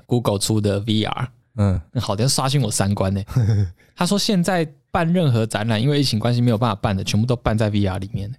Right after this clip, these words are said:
Speaker 2: 这就是一个元宇宙的概念。
Speaker 1: 对啊，他给我看，他就是，就像，像 Minecraft 那样，他可以自己搭建任何那个场景，
Speaker 2: 嗯。
Speaker 1: 然后把他们那个厂商的那个商品全部都捏出来，然后那个整个细节啊，那个立体程度全部都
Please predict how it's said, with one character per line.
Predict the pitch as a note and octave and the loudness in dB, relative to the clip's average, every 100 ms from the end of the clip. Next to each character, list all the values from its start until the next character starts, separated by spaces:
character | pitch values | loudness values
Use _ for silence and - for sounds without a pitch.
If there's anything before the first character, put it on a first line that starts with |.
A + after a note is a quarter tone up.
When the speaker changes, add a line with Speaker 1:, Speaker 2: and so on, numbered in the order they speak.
| _ _ | _ _
Speaker 2:
这 | - | -4
就 | A#2 | 0
是 | B2 | 0
一 | A#2+ | 0
个 | |
元 | G#2 G#2+ A2+ | 0 0 0
宇 | G#2 | 0
宙 | G#2 G2+ | 0 0
的 | |
概 | G2 F#2+ | 0 0
念。 | F2 | 2
Speaker 1:
对 | |
啊， | E2 D#2+ D#2+ F2 - _ | 2 0 -2 -8 -16 _
他 | E3 | -4
给 | D#3+ | -2
我 | B2+ | 0
看， | D3+ | 0
他 | D3 | 0
就 | D3+ | 0
是， | D3+ D3 C#3 | 0 0 -2
就 | - D3 | -2 0
像， | C#3 A#2 | 2 0
像 | B2 A#2+ - _ | 0 -2 -8 _
Minecraft | B2 A#2 A2+ A#2+ G2+ | -2 -2 0 0 2
那 | G#2 | 2
样， | G#2 | 2
他 | A2 | 0
可 | G#2+ | 0
以 | G2 | -2
自 | - | -2
己 | G2+ | -2
搭 | G#2 G2 | 0 -2
建 | G#2+ G#2+ | 0 0
任 | A2+ G2 | 2 0
何 | G2 | -2
那 | G#2+ | -2
个 | G2+ | 0
场 | G2 F#2 | 2 0
景， | G2 | -2
Speaker 2:
嗯。 | G2+ - _ _ - | -6 -12 _ _ -4
Speaker 1:
然 | G#2+ | -2
后 | |
把 | A2+ F#2+ | -2 -2
他 | A#2 | 0
们 | A2 G2+ | 2 2
那 | |
个 | A2 | 0
厂 | - G2 | -2 -2
商 | G2 G#2+ G#2 | 0 0 0
的 | G2 | 0
那 | G#2 | -2
个 | G2 F#2 F#2+ | -2 -4 -4
商 | G2+ G#2+ | -2 0
品 | A2 D#3+ | 2 0
全 | - G2 | -2 -2
部 | A2+ | 0
都 | G#2 G2 - | 0 -2 -8
捏 | A#2 G#2+ G#2 | -2 0 0
出 | G#2+ | -2
来， | G2 - - _ _ | -2 -6 -12 _ _
然 | - | -4
后 | A2 | 0
那 | A2+ | 0
个 | C3 | -2
整 | - | -4
个 | G2+ | -2
细 | - C#3+ G#2 | 0 0 -2
节 | - G2 | -2 -4
啊， | G2 - | -4 -2
那 | C3 | -2
个 | A#2 | 0
立 | B2 | 0
体 | G#2 G2+ | 0 -2
程 | F#2+ G2+ | -2 0
度 | A2+ G#2 | 2 2
全 | G2+ | 0
部 | G#2 | 0
都 | G#2 G#2+ | 0 0